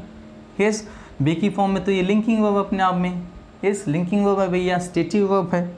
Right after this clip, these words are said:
Right, तो इसका passive नहीं बनेगा भाई। Mister Gupta is a good professor। अगर वो good professor है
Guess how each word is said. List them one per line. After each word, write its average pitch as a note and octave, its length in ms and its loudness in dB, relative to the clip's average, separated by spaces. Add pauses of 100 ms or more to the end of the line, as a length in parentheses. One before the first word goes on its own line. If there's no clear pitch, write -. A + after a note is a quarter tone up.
Right, G3+ 260 2
तो E3+ 120 0
इसका E3 300 0
passive E3 340 -2
नहीं C#3 200 2
बनेगा D#3 320 0
भाई। D#3 200 0 (680)
Mister A3 320 2
Gupta G3 640 0 (640)
is A#3 340 2
a D#3+ 100 2 (100)
good F3 260 0
professor। E3 580 0 (380)
अगर F3 180 2
वो G3 280 4 (140)
good F3+ 280 0
professor F#3+ 520 0
है E3 400 -2